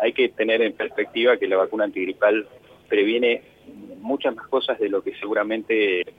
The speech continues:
mucha gente tiene conocido o piensa, y esto es uno de los ejemplos, ¿no? La prevención de accidentes cerebrovasculares.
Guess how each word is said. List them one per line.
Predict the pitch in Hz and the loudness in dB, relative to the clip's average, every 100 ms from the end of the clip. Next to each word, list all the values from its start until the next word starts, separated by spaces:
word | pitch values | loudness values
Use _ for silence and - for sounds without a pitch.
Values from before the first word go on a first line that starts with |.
| - | -16
mucha | 95 98 95 | -12 -10 -8
gente | 101 92 | -6 -6
tiene | 92 98 92 87 85 - | -8 -6 -4 -6 -6 -8
conocido | 92 85 - 110 98 | -6 -4 -4 0 0
o | - 90 | 0 -2
piensa, | 123 110 95 - 85 | 0 -2 -2 -8 -10
y | 92 101 | -4 -4
esto | 104 | -2
es | 117 110 | -4 -4
uno | 101 | -2
de | 95 | -2
los | 92 - | -2 -6
ejemplos, | - 92 92 90 | -8 -10 -8 -6
¿no? | 104 | -2
La | 92 | -2
prevención | - 87 85 101 95 | -4 -6 -4 -4 -4
de | |
accidentes | 87 95 95 92 | -4 -6 -6 -6
cerebrovasculares. | 92 92 87 - 110 107 85 | -4 -2 -2 -2 0 0 0